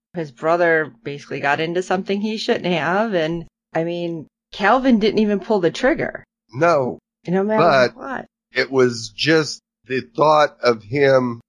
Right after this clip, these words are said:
Speaker 2: being possessed by the Dredge and what he could have done was, I think, what keyed his feelings of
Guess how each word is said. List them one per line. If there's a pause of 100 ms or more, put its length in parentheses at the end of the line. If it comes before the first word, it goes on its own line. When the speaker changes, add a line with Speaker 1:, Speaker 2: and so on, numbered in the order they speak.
(140)
Speaker 2:
being
possessed
by
the
Dredge (260)
and
what
he
could
have
done (240)
was, (280)
I
think,
what (280)
keyed
his (300)
feelings
of